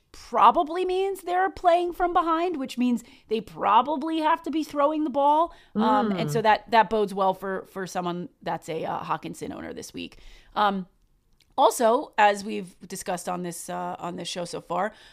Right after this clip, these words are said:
Speaker 1: with, uh, with Justin Fields continuing to step up his play, uh, I think that Cole Kmet becomes a really interesting, you know,
Speaker 2: Yes.
Speaker 1: tight end and pass catcher. Like, he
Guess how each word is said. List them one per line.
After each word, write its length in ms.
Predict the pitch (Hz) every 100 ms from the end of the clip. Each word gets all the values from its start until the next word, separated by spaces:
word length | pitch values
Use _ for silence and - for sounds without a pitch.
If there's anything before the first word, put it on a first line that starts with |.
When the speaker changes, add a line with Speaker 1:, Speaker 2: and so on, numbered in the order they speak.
| _
Speaker 1:
with, 320 | 202 220 208 208
uh, 180 | 190 -
with 160 | 214
Justin 320 | - 233 226
Fields 300 | 202 240 233
continuing 480 | - 202 214 208 196
to 80 | 185
step 260 | - 196 - -
up 160 | 180
his 180 | 247 302
play, 460 | - 233 202 196 196 _ _ _ _ -
uh, 280 | 196 190 -
I 120 | 208
think 240 | 208 208 -
that 260 | 202 -
Cole 200 | - 220
Kmet 360 | 220 294 370 -
becomes 340 | 220 233 202
a 60 | 208
really 200 | 208 196
interesting, 580 | 190 190 - 185 185 -
you 120 | 208
know, 60 | 190
Speaker 2:
Yes. 120 | 135
Speaker 1:
tight 160 | 185 180
end 140 | 175
and 100 | 185
pass 240 | - 170 -
catcher. 360 | 175 - 175 175
Like, 240 | 185 180 - - -
he 180 | 285